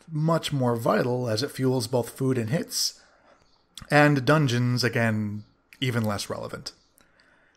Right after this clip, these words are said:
Speaking of less relevant, experience does nothing. You have levels, but they don't give you anything, and unlike the first game, they don't gatekeep anything. So they, we can pretty much just ignore that. Our first goal is to find a place to buy weapons,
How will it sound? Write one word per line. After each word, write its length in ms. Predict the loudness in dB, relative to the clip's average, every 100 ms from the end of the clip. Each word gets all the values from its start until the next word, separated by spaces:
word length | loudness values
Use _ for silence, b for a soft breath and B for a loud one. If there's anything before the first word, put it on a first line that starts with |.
| b _ _ _
Speaking 320 | -2 0 0
of 80 | 0
less 160 | 0 2
relevant, 360 | 2 4 2
experience 560 | 2 -2 -2 0 -2 -2
does 240 | -4 -4
nothing. 480 | -6 -8 -10 -16 -18 -18
You 240 | -12 -8 -4
have 180 | -4
levels, 380 | 0 0 2 0
but 100 | -2
they 120 | -4
don't 240 | -4 -6 -4
give 120 | 0
you 140 | 2
anything, 480 | 2 0 0 0 -2
and 300 | -4 -4 -2
unlike 260 | -2 -4 -6
the 80 | -4
first 260 | -4 -4
game, 220 | -4 -2
they 80 | 0
don't 260 | -2 -4 -8
gatekeep 460 | -10 -10 -12 -12
anything. 480 | -10 -12 -14 -14 -14 -18 B B B B B
So 220 | -6 -4
they, 280 | -2 -2 0
we 160 | -2
can 280 | -2 -2 -4
pretty 180 | -4 -4
much 140 | -2
just 180 | -4 -10
ignore 300 | -10 -12 -12
that. 220 | -12 -14 _ _ _ -2
Our 140 | 0
first 260 | 6 6 6
goal 200 | 6 6
is 60 | 6
to 60 |
find 200 | 2 2
a 40 | 4
place 220 | 2 0
to 60 | 0
buy 140 | -2
weapons, 460 | 2 2 2 0 -2